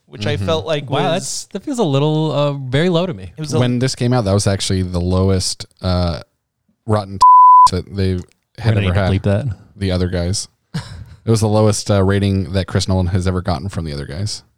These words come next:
Speaker 2: was this
Speaker 1: Wow.
Speaker 2: movie.
Speaker 1: Wow. Uh, but I M D B gave it an eight five.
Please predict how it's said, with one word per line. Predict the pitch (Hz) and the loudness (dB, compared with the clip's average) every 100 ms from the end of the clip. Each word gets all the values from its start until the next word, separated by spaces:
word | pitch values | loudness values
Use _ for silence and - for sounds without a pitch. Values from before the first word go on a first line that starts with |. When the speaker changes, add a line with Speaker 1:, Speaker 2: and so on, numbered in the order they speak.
| _ | _
Speaker 2:
was | 92 107 | -12 -8
this | 127 131 | -4 -4
Speaker 1:
Wow. | 123 | -4
Speaker 2:
movie. | 87 92 - _ _ _ | -6 -10 -12 _ _ _
Speaker 1:
Wow. | 131 151 - _ _ _ _ _ _ _ | -6 -6 -6 _ _ _ _ _ _ _
Uh, | 151 151 143 139 135 135 - 139 | -4 0 0 0 0 -2 -6 -4
but | 247 240 156 151 _ | -2 0 0 -4 _
I | 165 | -4
M | 190 170 | -4 -4
D | 170 | -8
B | 156 | -8
gave | 143 143 | -6 -6
it | 135 | -8
an | 139 131 | -12 -14
eight | 127 - | -16 -14
five. | - 92 - - | -14 -14 -18 -20